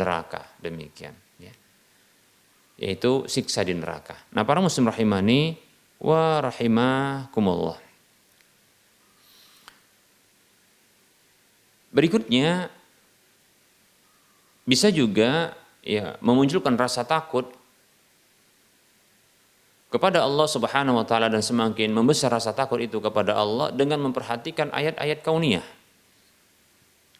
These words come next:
Ayat-ayat kauniyah yang tadi sudah kita sebutkan, ya, yang sudah kita sebutkan. Bagaimana Allah Subhanahu wa taala contohnya, ya,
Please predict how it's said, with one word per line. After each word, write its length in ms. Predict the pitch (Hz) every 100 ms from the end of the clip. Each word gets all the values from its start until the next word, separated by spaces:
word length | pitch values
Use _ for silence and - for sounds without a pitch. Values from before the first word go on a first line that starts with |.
| _ _ _ _
Ayat-ayat 480 | 120 135 131 135 127
kauniyah 400 | 127 107 107 98 - -
yang 80 | 117
tadi 160 | 120 127
sudah 240 | 151 139
kita 160 | 135 131
sebutkan, 640 | - 110 123 - 107 87 - _ _ _ _ _
ya, 240 | 104 123 - _ _ _ _
yang 160 | - 95
sudah 160 | 113
kita 240 | 110 113 117
sebutkan. 640 | - 104 123 - 104 92 - _ _ _ _ -
Bagaimana 400 | 101 107 117 120
Allah 320 | - 117 127
Subhanahu 560 | 123 107 101 123 123
wa 80 | 113
taala 560 | 110 110 113 120 120 123 -
contohnya, 800 | 113 107 123 113 120 139 151 156 _ _
ya, 320 | 107 117 127